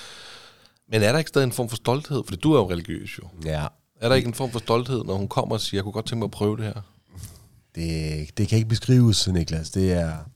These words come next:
Speaker 2: jeg, jeg begyndte først at bede fast i to tusind og nitten. Inden da, der gjorde jeg det sådan lidt en gang imellem. Øh, og nu er jeg bare lært at,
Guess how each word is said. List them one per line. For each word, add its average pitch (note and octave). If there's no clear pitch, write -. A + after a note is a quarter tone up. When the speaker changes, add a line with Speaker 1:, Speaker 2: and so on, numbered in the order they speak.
Speaker 2:
jeg, G2
jeg G#2+
begyndte C3
først A#2+
at A#2
bede A#2
fast -
i G#2+
to G#2+
tusind G2
og G2+
nitten. F#2
Inden G#2+
da, F#2
der F#2
gjorde F#2+
jeg F#2
det F2
sådan F2+
lidt E2+
en F2+
gang D#3+
imellem. D2+
Øh, E2
og -
nu G#2+
er G2
jeg E2+
bare F2
lært F2+
at, D#2